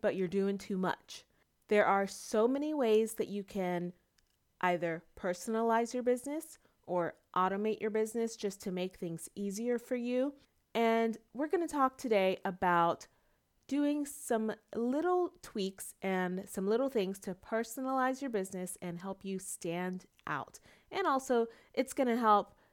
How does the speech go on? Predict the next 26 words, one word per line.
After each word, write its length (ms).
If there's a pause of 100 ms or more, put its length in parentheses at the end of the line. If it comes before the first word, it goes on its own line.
(280)
take 320 (100)
a 160
few 380
things 500
off 240
of 140
your 260
own 240
plate 400
so 140
you 100
can 220
worry 260
about 260
some 140
other 180
stuff 320
too. 220 (540)
Um, 420
so 440
we're 200
gonna 180
go 160
through 360
five 580
things 680